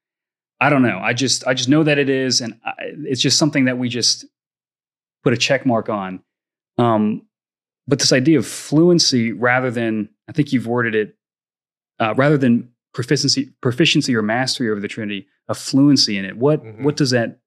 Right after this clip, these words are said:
Speaker 1: mean?
Speaker 2: Yeah, I mean, I think the thing that sometimes scares us when we come to the Trinity is we, we know that it's a very important doctrine and we want to have the right, uh, doctrine, uh, but we also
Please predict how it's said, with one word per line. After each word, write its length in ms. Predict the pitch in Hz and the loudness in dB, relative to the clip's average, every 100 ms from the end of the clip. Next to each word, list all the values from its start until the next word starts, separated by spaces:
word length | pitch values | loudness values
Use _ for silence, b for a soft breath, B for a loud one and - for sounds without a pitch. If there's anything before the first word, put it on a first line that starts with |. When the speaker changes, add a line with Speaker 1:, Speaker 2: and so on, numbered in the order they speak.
| _ - | _ -8
Speaker 1:
mean? 480 | 104 117 98 62 _ _ _ _ _ _ _ _ _ _ _ _ _ _ _ _ | -4 -2 -4 -8 _ _ _ _ _ _ _ _ _ _ _ _ _ _ _ _
Speaker 2:
Yeah, 220 | 220 170 | 2 4
I 60 | 139 | 4
mean, 120 | 151 | 0
I 40 | |
think 240 | 151 202 190 | 0 -4 -6
the 80 | 135 | -10
thing 500 | - 165 170 170 147 | -8 -4 -2 0 -2
that 160 | 127 | -2
sometimes 480 | - 147 127 139 120 - | -4 -6 -4 -6 -4 -6
scares 680 | - - - 135 139 117 | -6 -8 -2 0 0 -2
us 400 | 110 104 - - | -6 -6 -10 -10
when 160 | 123 113 | -10 -10
we 80 | 110 | -8
come 200 | 123 104 | -8 -10
to 60 | |
the 100 | 95 | -14
Trinity 500 | - 110 104 98 101 | -8 -6 -6 -8 -10
is 120 | 101 | -10
we, 220 | 104 104 - | -8 -8 -6
we 120 | 113 | -10
know 280 | 107 117 123 | -2 0 0
that 120 | 120 | 0
it's 400 | 107 110 - - _ _ _ | -2 -4 -10 -10 _ _ _
a 60 | 104 | -2
very 180 | 113 113 | 0 0
important 420 | 107 - 131 127 | -4 -2 -2 0
doctrine 460 | 98 95 - 107 | -2 -4 -6 -8
and 100 | 104 | -8
we 80 | 101 | -10
want 200 | 104 113 | -8 -8
to 60 | 104 | -4
have 260 | 107 98 _ | -6 -6 _
the 100 | 107 | -4
right, 460 | 107 113 117 - - _ _ _ | -2 -2 -4 -12 -14 _ _ _
uh, 240 | 98 101 - - | -8 -8 -8 -6
doctrine, 640 | 104 98 - 101 98 113 117 _ _ _ _ _ | -4 -4 -4 -10 -8 -10 -14 _ _ _ _ _
uh, 120 | 120 120 | -4 -2
but 200 | 120 - | -2 -2
we 140 | 123 | 0
also 640 | 123 131 127 120 113 113 | 2 0 -2 -4 -4 -6